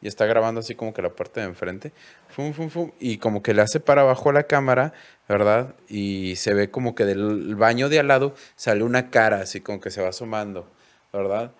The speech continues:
La cara normal, o sea, no está tan culera, la neta, es la cara de una persona normal o a veces hasta de un maniquí. Pero el pedo es que le ponen ahí como que un filtro analógico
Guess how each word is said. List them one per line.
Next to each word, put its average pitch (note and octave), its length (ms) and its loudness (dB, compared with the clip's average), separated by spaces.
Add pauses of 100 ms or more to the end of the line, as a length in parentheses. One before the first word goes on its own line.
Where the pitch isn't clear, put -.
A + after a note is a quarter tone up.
(240)
La A2+ 260 -2
cara D3+ 240 4
normal, C3 560 4
o A2 40 0
sea, A2+ 140 -2
no A2+ 60 -4
está C3+ 160 -2
tan F3 180 -2
culera, G2 520 2
la F2 140 -6
neta, G2 240 -6
es - 120 -10
la G2 240 -6
cara G2 220 -2
de A#2+ 80 0
una B2 160 -2
persona G2 360 -6
normal G2 440 -4
o G2 120 2
a F2+ 40 0
veces G2 220 -4
hasta G2 240 -4
de F#2+ 80 -6
un G2 80 -10
maniquí. A2+ 420 -8 (580)
Pero G#2+ 180 2
el G#2 80 0
pedo G#2+ 260 0
es B2 120 -2
que C3 460 2
le G2+ 160 2
ponen G#2+ 340 0
ahí A2 140 0
como C3 280 -6
que - 100 -2
un A#2 80 0
filtro A2+ 400 0
analógico A2+ 640 0